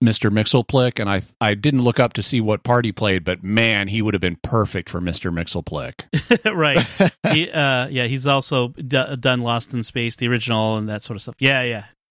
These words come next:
Speaker 2: He's got that baby face that just doesn't age.
Speaker 1: Yeah, yeah.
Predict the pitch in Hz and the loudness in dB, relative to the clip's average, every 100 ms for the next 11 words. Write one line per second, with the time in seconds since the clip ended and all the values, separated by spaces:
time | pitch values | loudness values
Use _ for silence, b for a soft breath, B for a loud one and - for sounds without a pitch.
0 | _ 175 147 196 170 139 - 156 156 147 | _ -2 0 2 0 -2 0 0 0 -2
1 | - 143 123 - 120 107 - 113 - 147 | -2 -2 -2 -4 -6 -8 -12 -14 -14 -4
2 | 127 123 127 135 135 98 73 71 _ _ | -4 -4 0 4 4 2 -2 -8 _ _
3 | _ _ 104 87 67 | _ _ -8 -6 -8